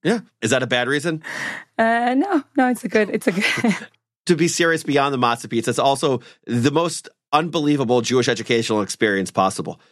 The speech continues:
Speaker 1: I actually think that I view that night of telling the story of the Exodus as the anniversary of Jewish education, in the sense that that night is the night where you could really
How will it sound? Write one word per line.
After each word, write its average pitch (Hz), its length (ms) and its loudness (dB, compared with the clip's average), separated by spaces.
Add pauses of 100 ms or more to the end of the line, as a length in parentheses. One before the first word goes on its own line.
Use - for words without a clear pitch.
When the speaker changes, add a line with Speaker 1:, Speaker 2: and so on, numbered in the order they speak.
(140)
Speaker 1:
I 135 160 2
actually 139 280 -2
think 139 200 -2
that 123 240 -2 (160)
I 127 160 2
view 131 300 -2
that 113 200 -2
night 110 420 0 (260)
of 113 160 0
telling 135 380 0
the 127 100 0
story 120 500 0
of 110 200 0
the 104 140 0
Exodus 135 520 0 (340)
as 123 600 0 (260)
the 127 220 2
anniversary 139 760 0
of 107 60 0
Jewish 110 300 2
education, 98 580 -2 (300)
in 123 100 4
the 131 60 4
sense 139 260 -2
that 135 220 0 (240)
that 135 540 -2 (1040)
night 123 340 2 (100)
is 117 160 -4
the 117 80 0
night 127 280 0
where 117 300 2
you 107 260 0
could 147 160 -2
really 123 340 4